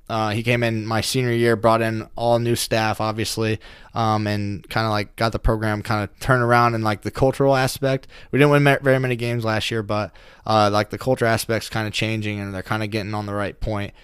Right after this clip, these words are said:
But yeah, it's kind of just like you said, like, in high school, like, everything changes once a new coach is in. Like, it's so hard to kind of adjust for everyone that's involved,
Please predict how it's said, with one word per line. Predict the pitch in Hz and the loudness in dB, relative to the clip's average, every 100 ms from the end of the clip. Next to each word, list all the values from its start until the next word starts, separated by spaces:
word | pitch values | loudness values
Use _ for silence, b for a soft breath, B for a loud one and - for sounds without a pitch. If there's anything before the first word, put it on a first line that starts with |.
| b b | b b
But | 113 | 0
yeah, | 113 107 | 4 4
it's | 101 - | 2 0
kind | 117 117 | 0 0
of | 113 | -2
just | 113 | -4
like | 117 110 - | -4 -4 -8
you | 117 | -6
said, | 117 | -4
like, | 107 104 | -4 -4
in | |
high | 101 120 | -4 -4
school, | - 123 | -4 -4
like, | 110 104 - _ | -4 -4 -6 _
everything | 117 120 131 123 | -2 0 -2 -4
changes | - 117 113 104 | -2 -2 -2 -4
once | 104 107 | -4 -6
a | |
new | 107 101 | -6 -6
coach | 110 98 | -6 -8
is | 92 | -10
in. | 95 95 | -12 -12
Like, | 87 - b b b | -12 -14 b b b
it's | 117 | -6
so | - 123 | 0 0
hard | 117 123 117 | 2 0 0
to | 113 | -4
kind | 107 117 | -2 -4
of | 110 | -4
adjust | 98 98 110 107 - | -4 -4 -2 -2 -4
for | 110 101 95 b b b | -6 -6 -8 b b b
everyone | 120 127 127 120 117 110 92 | 2 4 2 0 -2 -4 -6
that's | 107 - | -6 -6
involved, | 101 107 107 113 107 | -6 -2 0 0 -4